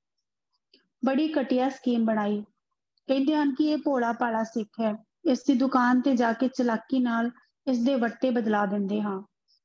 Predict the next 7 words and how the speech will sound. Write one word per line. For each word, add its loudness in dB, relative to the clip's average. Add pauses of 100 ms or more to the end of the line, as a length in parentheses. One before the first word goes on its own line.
(180)
ਤੇ 0
ਮਹਿਕਮੇ 0
ਵਾਲਿਆਂ 2
ਨੂੰ 0
ਸ਼ਿਕਾਇਤ -2
ਕਰ -2
ਦੇਵਾਂਗੇ। -4